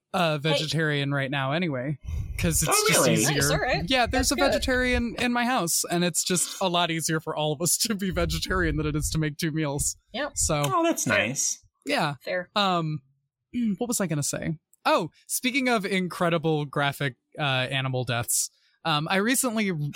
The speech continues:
Speaker 1: revisited, uh, Grant Morrison's, um, We Three,
Speaker 2: Ooh, yeah.
Speaker 1: which is, uh,
Speaker 3: I haven't
Speaker 1: comic
Speaker 3: read
Speaker 1: book
Speaker 3: that. Everybody,
Speaker 1: Ah.
Speaker 3: I've, I've,
Speaker 2: Grant Morrison
Speaker 3: I've,
Speaker 2: rules.
Speaker 3: it's been, um, it's been, um, recommended to me a lot. Yeah.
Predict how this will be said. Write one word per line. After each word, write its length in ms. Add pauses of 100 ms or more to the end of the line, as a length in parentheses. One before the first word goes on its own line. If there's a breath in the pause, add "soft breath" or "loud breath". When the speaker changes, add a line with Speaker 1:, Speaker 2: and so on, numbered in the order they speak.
(160)
Speaker 1:
revisited, 840 (160)
uh, 340
Grant 260
Morrison's, 680 (100)
um, 560 (240)
We 300
Three, 400
Speaker 2:
Ooh, 360
yeah. 320
Speaker 1:
which 280
is, 340
uh, 60
Speaker 3:
I 160
haven't 240
Speaker 1:
comic 160
Speaker 3:
read 60
Speaker 1:
book 140
Speaker 3:
that. 280
Everybody, 720
Speaker 1:
Ah. 60
Speaker 3:
I've, 120
I've, 80
Speaker 2:
Grant 220
Morrison 440
Speaker 3:
I've, 120
Speaker 2:
rules. 320
Speaker 3:
it's 100
been, 300
um, 420
it's 140
been, 180
um, 580
recommended 440
to 80
me 100
a 80
lot. 300
Yeah. 260